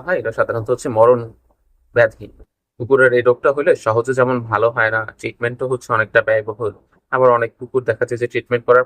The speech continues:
পরেও সাধারণত হচ্ছে মারা যায়, নিতে পারে না এই ধকলটা। তো হয়তোবা ধারণা করতেই পারছেন, সেটা হচ্ছে পার্ভোভাইরাস ইনফেকশন, যেটা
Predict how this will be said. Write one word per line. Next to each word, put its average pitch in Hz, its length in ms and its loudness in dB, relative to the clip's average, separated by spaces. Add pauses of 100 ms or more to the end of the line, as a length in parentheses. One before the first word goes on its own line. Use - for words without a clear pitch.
পরেও 143 300 2
সাধারণত 104 420 -6
হচ্ছে - 180 -6 (120)
মারা 120 260 2
যায়, 101 140 -12 (220)
নিতে 139 240 -2
পারে 107 180 2
না 110 120 -2
এই 110 100 -10
ধকলটা। 110 380 -8 (760)
তো 120 60 4 (160)
হয়তোবা 127 340 2
ধারণা 113 280 -2
করতেই 127 280 -2
পারছেন, 117 320 -4
সেটা 113 180 -2
হচ্ছে 120 240 -6
পার্ভোভাইরাস 110 640 -2
ইনফেকশন, - 420 -12 (280)
যেটা 113 160 0